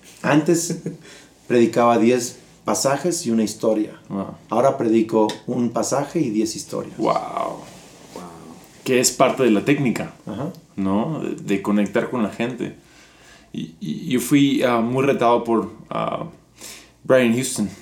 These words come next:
Speaker 2: en cómo él predica.
Speaker 1: Mm.
Speaker 2: No sé si se dan cuenta de esto, pero cuando él, cuando él predica, él cuenta historias, él hace lo, él hace lo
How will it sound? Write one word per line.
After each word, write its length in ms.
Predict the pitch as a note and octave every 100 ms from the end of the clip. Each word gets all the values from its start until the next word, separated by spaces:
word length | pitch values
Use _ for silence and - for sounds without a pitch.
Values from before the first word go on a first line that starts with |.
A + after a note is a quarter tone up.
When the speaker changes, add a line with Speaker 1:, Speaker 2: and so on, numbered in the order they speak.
| - - _ _ _ _ _ _ - -
Speaker 2:
en 140 | A2+
cómo 240 | A2+ B2 B2
él 80 |
predica. 500 | A2 G#2+ A2 B2+ D3 - - -
Speaker 1:
Mm. 180 | G#2+ F#2+ - - A#2
Speaker 2:
No 80 |
sé 140 | A#2+ C#3+
si 160 | C#3+ A#2+
se 160 | -
dan 180 | A2+ A2+
cuenta 320 | A2+ A2+ A#2
de 60 | A2+
esto, 200 | A2+ A2+
pero 200 | A2 G2+
cuando 200 | G#2 G#2
él, 80 | A2
cuando 220 | - G#2 A#2
él 100 | C3+
predica, 680 | B2+ A#2+ A#2+ - G2 - -
él 180 | A2+ A2+
cuenta 240 | C3+ B2+
historias, 880 | A#2+ - B2 B2 B2+ C3+ - - - - _ _ _ -
él 160 | A#2
hace 260 | A2+ A2+ C#3+
lo, 280 | A#2+ A#2+ -
él 160 | B2+ D3+
hace 300 | D#3+ E3+ E3
lo 320 | C3+ A#2+ G#2+